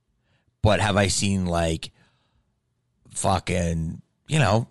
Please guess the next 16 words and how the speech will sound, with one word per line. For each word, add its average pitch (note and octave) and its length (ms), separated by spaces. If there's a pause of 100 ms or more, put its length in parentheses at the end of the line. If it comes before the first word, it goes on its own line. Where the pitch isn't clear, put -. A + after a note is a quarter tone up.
(100)
people A2 260
having G#2 200
a G2 40
good G2 200
time, G2+ 580
sex, G2 680
and F2+ 100
drugs F2+ 300
like F2+ 160
that? G2+ 200
Sure. G4 400 (600)
But G#2+ 100
I've A#2 100
never B2+ 220
seen B2 220
anything G#2+ 600